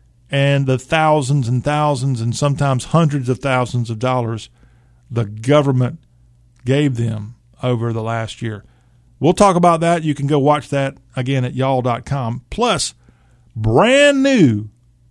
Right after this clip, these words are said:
and yours truly just published this on the site minutes ago. This is not for you if you're from here. If you're one of us, this article may not mean a whole lot. But if you ain't one of us,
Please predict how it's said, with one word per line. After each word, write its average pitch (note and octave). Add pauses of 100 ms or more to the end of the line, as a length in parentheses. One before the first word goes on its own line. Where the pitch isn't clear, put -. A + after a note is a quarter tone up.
(160)
and C3
yours A3
truly G3
just D3
published D#3+
this C3
on C3
the B2+
site B2+ (360)
minutes D3
ago. A#2 (1200)
This D#3+
is G3+
not A#3
for A3+
you A3
if F#3
you're G#3
from G#3+ (140)
here. D3+
If B2
you're G3
one G#3+
of G#3
us, D#3+ (880)
this F3
article E3
may D#3+
not D3+
mean C#3+
a B2+
whole A#2+
lot. A2+ (460)
But C3
if D#3+
you G#3
ain't A3
one A3+
of D3+
us, A#2